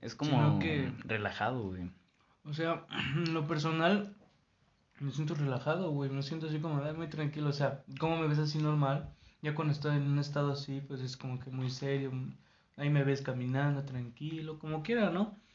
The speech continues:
Speaker 2: Pero, pues, en lo personal a mí me pasa eso, güey. Luego me dan pinches mareos culerísimos, pero, pues, es por lo mismo, ¿no? Pero, pues, no es así como de, "Ay, conecto con Dios",
Speaker 1: Y,
Speaker 2: cosas
Speaker 1: y
Speaker 2: así.
Speaker 1: tú me dijiste que no hay que quedarse viendo un punto fijo porque si no te puede pasar algo bien cabrón, ¿no? O sea,
Speaker 2: Más o menos.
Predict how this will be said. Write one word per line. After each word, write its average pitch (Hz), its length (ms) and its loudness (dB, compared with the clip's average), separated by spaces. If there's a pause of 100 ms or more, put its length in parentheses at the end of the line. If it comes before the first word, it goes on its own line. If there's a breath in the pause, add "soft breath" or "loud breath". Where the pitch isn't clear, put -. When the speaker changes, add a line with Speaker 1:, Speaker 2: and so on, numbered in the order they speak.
(260 loud breath)
Speaker 2:
Pero, 160 300 2
pues, 156 240 4
en 151 100 6
lo 147 140 6
personal 147 440 2
a 185 40 2
mí 180 120 0
me 165 140 -2
pasa 143 340 -6
eso, 196 200 -8
güey. 170 260 -12 (760)
Luego 165 180 2
me 156 120 4
dan 151 160 6
pinches 151 220 0
mareos 143 300 6
culerísimos, 143 720 2
pero, 127 200 -10
pues, 131 160 -6
es 127 60 -8
por 123 140 -10
lo 120 100 -8
mismo, 135 320 -4
¿no? 131 180 -6 (360 soft breath)
Pero, 135 240 -8
pues, 127 220 -10
no 139 220 2
es 147 120 2
así 143 200 0
como 135 200 -4
de, 127 60 -2
"Ay, 196 300 -2
conecto 139 420 -10
con 120 240 -12
Dios", 127 180 -6
Speaker 1:
Y, - 120 -20 (140)
Speaker 2:
cosas 127 180 -14
Speaker 1:
y - 20 -14
Speaker 2:
así. 123 140 -2
Speaker 1:
tú 131 120 6
me 143 100 10
dijiste 131 420 6
que 131 80 4
no 120 100 6
hay 123 60 4
que 120 140 -2
quedarse 113 340 4
viendo 120 200 6
un 120 120 4
punto 117 320 2
fijo 110 320 -4
porque 90 240 -4
si 95 120 -6
no 101 120 0
te 107 100 -4
puede 104 220 -8
pasar 92 360 -10
algo 95 160 -6
bien 92 180 -6
cabrón, 98 320 -6
¿no? - 180 -6
O - 40 -10
sea, 92 240 -4
Speaker 2:
Más 196 180 4
o 175 60 4
menos. 156 200 -2